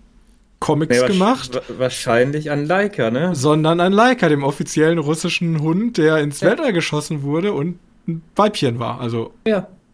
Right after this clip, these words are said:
Speaker 1: weiblich
Speaker 2: Eine Hündin.
Speaker 1: war.
Speaker 2: Ja.
Speaker 1: Eine Hündin war." Und
Speaker 2: Ja. Bescheuert.
Speaker 1: ich dachte mir so, "Haben die Leute nichts Besseres zu tun?" Also, I mean, jetzt mal wirklich.
Speaker 2: Ja, nee,
Speaker 1: Das
Speaker 2: das ist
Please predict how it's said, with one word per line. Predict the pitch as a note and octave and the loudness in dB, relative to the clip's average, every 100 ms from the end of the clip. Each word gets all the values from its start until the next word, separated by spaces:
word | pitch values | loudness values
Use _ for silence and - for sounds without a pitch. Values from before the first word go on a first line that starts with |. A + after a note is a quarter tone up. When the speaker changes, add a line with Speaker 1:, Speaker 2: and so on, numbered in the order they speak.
| _ | _
Speaker 1:
weiblich | - C3+ C3+ B2+ | -6 -2 0 0
Speaker 2:
Eine | A2+ | -2
Hündin. | A#2 | -2
Speaker 1:
war. | |
Speaker 2:
Ja. | D3 D3 D3 D3 - _ _ F3 | 0 0 -4 -8 -20 _ _ -4
Speaker 1:
Eine | D#3+ | -2
Hündin | D3 A2 G#2 | -2 -4 -8
war." | A#2 - _ _ _ - - _ _ _ | -14 -20 _ _ _ -20 -20 _ _ _
Und | F3 E3+ E3+ E3+ E3+ E3 D#3+ - - | 2 4 6 6 4 -2 -4 -8 -12
Speaker 2:
Ja. | _ _ _ _ _ _ | _ _ _ _ _ _
Bescheuert. | G#2+ F#2+ - _ _ _ _ _ _ _ _ _ _ _ _ _ | -6 -6 -8 _ _ _ _ _ _ _ _ _ _ _ _ _
Speaker 1:
ich | - - - | -6 -6 -4
dachte | A#2+ - | -4 -2
mir | C3+ A#2 | -2 -2
so, | A#2+ A2 - - _ _ _ _ _ _ _ | -2 -4 -8 -20 _ _ _ _ _ _ _
"Haben | - - F3 | -6 -4 -2
die | |
Leute | F#3 G3+ G3+ | -2 -4 -6
nichts | - - | -10 -12
Besseres | - - G2+ - C4 - - | -12 -10 -8 -6 -8 -8 -6
zu | D#4 | -6
tun?" | - E4+ G4+ F4 | -4 -2 0 -2
Also, | C#3 C#3 C3+ C3+ - - | -2 0 0 -2 -6 -4
I | C3+ | -2
mean, | C#3 D3+ | -2 -2
jetzt | B2+ C3+ | -4 -4
mal | A#2+ A2 | -4 0
wirklich. | F#3 F3+ A2+ G#2 - - _ _ _ _ _ _ _ _ _ _ _ _ _ A2 | 0 0 -4 -8 -10 -16 _ _ _ _ _ _ _ _ _ _ _ _ _ -2
Speaker 2:
Ja, | G#2+ G2+ | 0 0
nee, | G2+ G#2 | 0 -2
Speaker 1:
Das | C#2+ D3+ G#2+ | -2 -2 0
Speaker 2:
das | |
ist | B2 - - | -4 -4 -12